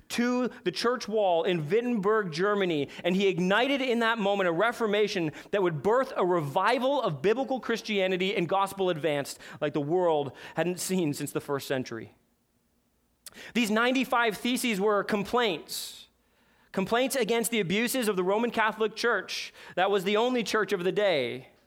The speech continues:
They were an invitation to public dialogue and dispute regarding the gospel of Jesus Christ. Uh, Martin Luther, what he was doing in nailing those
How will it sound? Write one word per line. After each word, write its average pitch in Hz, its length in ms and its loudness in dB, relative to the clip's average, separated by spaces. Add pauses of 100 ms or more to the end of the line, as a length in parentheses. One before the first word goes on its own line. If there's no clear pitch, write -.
(1160)
They 220 200 4
were 247 300 4
an 226 100 0
invitation 262 920 0
to 208 160 -2
public 233 580 0
dialogue 214 720 2
and 190 140 -2
dispute 233 560 -2
regarding 220 500 2
the 208 60 0
gospel 196 420 0
of 185 80 0
Jesus 180 340 -2
Christ. 247 320 -2 (240)
Uh, 185 120 0
Martin 226 340 2
Luther, 233 260 0
what 202 140 0
he 240 80 0
was 233 160 -2
doing 233 240 0
in 190 140 2
nailing 233 320 2
those 202 180 0